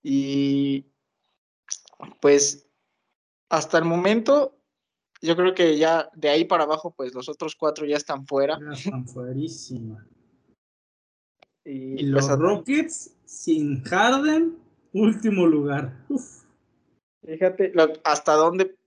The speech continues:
Speaker 1: fueron a llegar, eh, hasta dónde les afectó esa pérdida de jugador.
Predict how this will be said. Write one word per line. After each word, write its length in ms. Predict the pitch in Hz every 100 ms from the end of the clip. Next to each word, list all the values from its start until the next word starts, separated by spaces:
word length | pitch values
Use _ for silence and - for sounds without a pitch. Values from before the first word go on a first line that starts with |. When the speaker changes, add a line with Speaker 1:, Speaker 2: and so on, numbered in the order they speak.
| _
Speaker 1:
fueron 360 | _ 170 170 170
a 100 | 151
llegar, 440 | 139 135 143 151 151 _
eh, 500 | 139 135 127 123 117 _
hasta 240 | 135 135 151
dónde 220 | 147 160
les 680 | 151 139 127 - - - _
afectó 1120 | - 131 143 139 - 147 143 143 143 135 127 _ _
esa 600 | - 135 135 143 131 123
pérdida 520 | - 139 143 143 135 123
de 220 | 123 120
jugador. 640 | _ 131 127 123 143 190